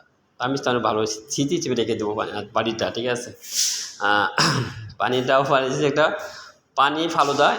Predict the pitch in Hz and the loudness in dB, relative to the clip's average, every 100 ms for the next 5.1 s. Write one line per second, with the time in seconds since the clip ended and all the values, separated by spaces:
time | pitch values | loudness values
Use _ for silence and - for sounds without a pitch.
0 | 110 113 107 - 165 131 - - _ - | 2 2 0 0 0 0 -4 -10 _ -18
1 | - 120 123 123 131 - 110 107 107 - | 0 0 2 4 4 4 -2 -4 -6 -16
2 | _ - 117 165 - 110 - - 104 104 | _ -4 -2 0 -2 -4 -4 -2 -2 -4
3 | - - - _ 113 110 104 101 - 98 | -14 -20 -20 _ -6 0 0 0 -2 -6
4 | - - 117 113 131 - - - - _ | -8 -2 0 0 -2 -6 -10 -18 -20 _
5 | - | -8